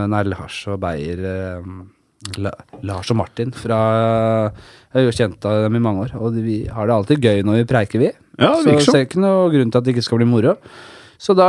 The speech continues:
Speaker 1: skyter vi mye fra hofta, snakker om piss, ikke sant? De er jo, har jo en pisspreik-podcast selv, der de bare snakker, eh,
Speaker 2: De er gode på det.
Speaker 1: rør. De er veldig gode på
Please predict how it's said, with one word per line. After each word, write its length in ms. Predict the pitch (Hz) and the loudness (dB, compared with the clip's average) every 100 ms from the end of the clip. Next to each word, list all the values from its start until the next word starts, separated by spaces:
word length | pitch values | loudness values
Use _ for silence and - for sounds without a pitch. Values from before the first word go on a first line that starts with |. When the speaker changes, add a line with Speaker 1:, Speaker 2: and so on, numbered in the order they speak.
| 190 | 4
Speaker 1:
skyter 380 | 160 131 147 135 | 2 4 2 4
vi 60 | 139 | 2
mye 160 | 135 | 4
fra 140 | 117 123 | 4 2
hofta, 380 | 113 - - 85 | 2 -2 -6 -2
snakker 360 | 131 117 101 95 | 0 0 0 -2
om 80 | - | -2
piss, 220 | 98 - - | -4 -4 -6
ikke 140 | 90 | -4
sant? 160 | 92 90 104 | -6 -8 0
De 80 | 113 | 2
er 140 | 104 | 4
jo, 60 | 101 | 2
har 140 | 107 113 | 4 2
jo 60 | |
en 80 | 123 | 0
pisspreik-podcast 840 | 139 - - 87 - 92 87 101 - | -2 -2 -4 -4 -2 -4 -2 -4 0
selv, 220 | 120 117 - | -2 -2 -2
der 100 | 170 | 0
de 80 | 110 | 2
bare 240 | 110 95 | 2 0
snakker, 400 | 101 104 98 95 | -2 -4 -2 0
eh, 380 | 95 95 95 95 101 | 0 0 0 -4 0
Speaker 2:
De 140 | 240 | 2
er 60 | - | 4
gode 140 | - 104 | 4 2
på 80 | - | 2
det. 140 | - | 2
Speaker 1:
rør. 300 | 113 110 135 123 | 2 2 2 2
De 60 | |
er 60 | 127 | 2
veldig 300 | 131 104 90 | 0 0 -4
gode 100 | |
på 60 | 82 | -6